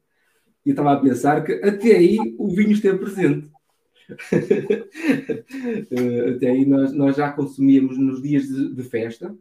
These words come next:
eles permitiam que a gente bebesse vinho à refeição. Não era,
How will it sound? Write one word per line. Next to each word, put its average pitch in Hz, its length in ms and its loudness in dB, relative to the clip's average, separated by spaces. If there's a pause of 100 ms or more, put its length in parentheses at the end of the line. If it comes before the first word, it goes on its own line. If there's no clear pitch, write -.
(920)
eles 131 540 -2 (100)
permitiam 135 400 2
que 135 80 -4
a 131 40 -2
gente 135 200 -4
bebesse 135 380 -4
vinho 135 220 -4
à 143 40 -10
refeição. 139 400 -12 (600)
Não 117 180 -14
era, 110 360 -18